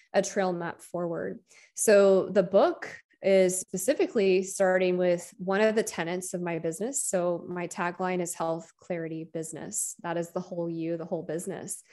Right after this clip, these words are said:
And the book is The Health Secrets for Raving Success. It's the first of three. And it gives you that trail map and that guide alongside really vulnerable, authentic stories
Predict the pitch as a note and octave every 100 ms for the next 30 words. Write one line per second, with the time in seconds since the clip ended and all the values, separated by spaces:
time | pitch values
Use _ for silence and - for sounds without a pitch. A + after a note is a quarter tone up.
0 | _ _ _ _ - F#3+ F3+ F3+ F3+ F#3+
1 | G3 F3 F#3+ F#3 - F3 - F#3 F#3 -
2 | E3+ E3+ D3+ - F3 D#3+ D#3+ E3 D3+ -
3 | A2 - F3 F3+ F3 F#3 F3+ F3+ F3+ F3+
4 | - F3+ F3+ D#3+ G2 A3 _ _ _ -
5 | - G3 F3+ G#3+ G3 G#3+ F#3 D#3+ - -
6 | G3 G3 G3 F#3 F3+ F#3 F3 E3 - G3+
7 | F#3 F3 E3+ - F3+ F3 F3 F#3 F#3 E3
8 | E3 F3+ G#3+ A3 G3 F3 F3+ F#3+ F#3+ F3+
9 | F3+ F3+ - - F3+ E3+ - - - A#3+
10 | A3 E3 D#3+ - -